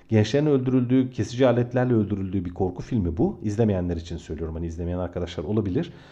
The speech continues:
Ve bu gençler o filmde kesici aletlerle gençlerin öldürüldüğü filmlerden bahsediyorlar. Ve kendileri de kesici aletlerle öldürülüyorlar. Filmleri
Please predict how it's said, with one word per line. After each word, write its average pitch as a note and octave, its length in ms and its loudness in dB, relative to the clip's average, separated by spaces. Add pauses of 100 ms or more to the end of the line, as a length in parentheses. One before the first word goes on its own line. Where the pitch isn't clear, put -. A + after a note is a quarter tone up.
(600)
Ve D#3 140 4
bu G3 80 0
gençler E3+ 360 4
o G3 80 6
filmde C#3 640 2
kesici E3+ 380 4
aletlerle C#3+ 600 4
gençlerin C#3+ 420 4
öldürüldüğü D#3+ 920 6 (140)
filmlerden F#3 600 8
bahsediyorlar. F2 640 2
Ve D3+ 80 -4
kendileri E3+ 440 4
de G#3 80 0
kesici E3+ 340 0
aletlerle C#3 400 0
öldürülüyorlar. D#2+ 720 -4
Filmleri A#2 800 2